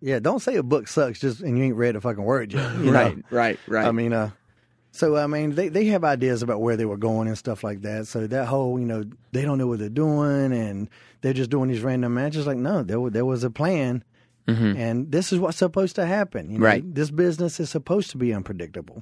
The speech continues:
Speaker 1: I
Speaker 2: Right.
Speaker 1: mean, that's been one of my biggest gripes about wrestling for years is that it gets predictable.
Speaker 2: Yeah.
Speaker 1: And you know who's gonna win every match and you know where they're going.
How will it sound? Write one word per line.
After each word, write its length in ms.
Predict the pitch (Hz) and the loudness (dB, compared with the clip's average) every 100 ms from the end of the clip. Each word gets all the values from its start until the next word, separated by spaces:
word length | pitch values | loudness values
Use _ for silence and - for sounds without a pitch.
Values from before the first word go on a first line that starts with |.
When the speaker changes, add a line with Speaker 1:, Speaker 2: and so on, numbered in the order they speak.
| - | -2
Speaker 1:
I 40 | 104 | 2
Speaker 2:
Right. 120 | 110 | 4
Speaker 1:
mean, 100 | 131 | 2
that's 140 | 160 160 | 0 -2
been 280 | 165 160 160 | -2 -2 -2
one 80 | |
of 80 | 160 | -4
my 100 | 151 | -4
biggest 360 | 143 151 156 131 | -4 -2 -2 -2
gripes 260 | 156 147 127 | -2 -2 -2
about 160 | 135 131 | -4 -2
wrestling 340 | 131 131 131 | -4 -4 -6
for 140 | 113 113 | -4 -6
years 520 | 107 147 147 113 107 | 0 2 2 -2 -6
is 100 | 104 | -8
that 140 | 113 107 | -6 -6
it 60 | |
gets 180 | 107 104 | -8 -10
predictable. 580 | - 92 92 95 - 65 | -12 -12 -12 -16 -20 -4
Speaker 2:
Yeah. 220 | 98 101 - - | 0 0 -2 -10
Speaker 1:
And 120 | 113 120 | -2 2
you 40 | |
know 240 | 120 151 143 | 2 4 4
who's 160 | 139 | 2
gonna 200 | 127 123 | 0 -4
win 200 | 113 113 | -2 -4
every 160 | 101 98 | -4 -6
match 340 | 101 98 92 | -8 -8 -8
and 80 | 117 | -2
you 60 | 120 | 0
know 240 | 139 170 | 2 2
where 160 | 160 123 | 2 0
they're 120 | 101 | -2
going. 380 | 92 101 85 73 | -8 -10 -10 -16